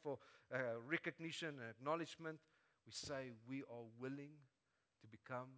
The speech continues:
servants and bondservants of the King of this kingdom so that He can rule, so that He can lead, so that He can govern,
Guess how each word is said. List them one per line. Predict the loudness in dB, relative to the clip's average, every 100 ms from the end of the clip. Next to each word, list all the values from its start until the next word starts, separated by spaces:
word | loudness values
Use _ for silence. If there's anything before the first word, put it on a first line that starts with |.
| -18 -20 _ _ _ _ -14
servants | -8 -4 2 2 2 -6 -14 -18 -20 _ _ _ _ _
and | -20 -8 -2
bondservants | -2 -2 -8 -10 -14 -18 -18
of | -14
the | -14 -12
King | -12 -12 -16 -20 _ _
of | -20 -12
this | -10 -10
kingdom | -16 -20 -20 _ _ _ _ _ _ _ _ _ _ _ _ _ _ _ _ _
so | -10 -8
that | -8
He | -10 -12
can | -12 -14
rule, | -16 -20 _ _ _ _ _ _ _ _ _ _ _
so | -6 -6
that | -4
He | -6 -8
can | -10 -12
lead, | -14 -20 -20 _ _ _ _ _ _ _ _ _ -10
so | -6
that | -4 -2
He | -2
can | -2 -4 -8
govern, | -10 -12 -18